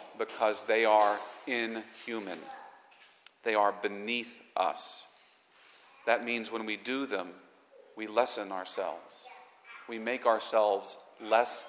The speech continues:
than what we truly are. We harm our own dignity.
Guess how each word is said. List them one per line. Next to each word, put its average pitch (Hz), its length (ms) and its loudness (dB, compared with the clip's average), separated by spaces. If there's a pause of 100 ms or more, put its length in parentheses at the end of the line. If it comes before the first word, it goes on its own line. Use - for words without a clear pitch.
than 107 160 -4
what 107 220 4
we 107 80 -8
truly 104 380 -4
are. 98 320 4 (1000)
We 107 80 -8
harm 113 600 2
our 104 220 0
own 104 200 -6
dignity. 101 440 -8